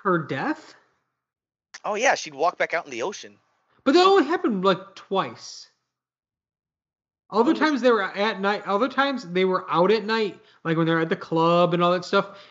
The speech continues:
Speaker 1: and she didn't have to, like, go back to the house for, like, a couple hours to, like, relive her death.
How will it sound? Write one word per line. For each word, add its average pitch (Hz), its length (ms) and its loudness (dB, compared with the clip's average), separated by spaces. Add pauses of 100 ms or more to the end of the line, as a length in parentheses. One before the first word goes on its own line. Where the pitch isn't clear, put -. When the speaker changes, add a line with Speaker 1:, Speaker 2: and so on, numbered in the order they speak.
(100)
Speaker 1:
and 175 120 -4
she - 260 -6
didn't 247 200 0
have 151 240 -4
to, 151 120 -2
like, 135 220 -4
go 156 160 0
back 160 280 0
to 160 80 -10
the 143 100 -6
house 151 320 -2
for, - 160 -8
like, 139 160 -6
a 135 60 -10
couple 135 280 -10
hours 135 380 -2
to, 151 120 -8
like, 139 120 -2
relive 143 560 -2
her 135 140 -2
death. 156 560 -6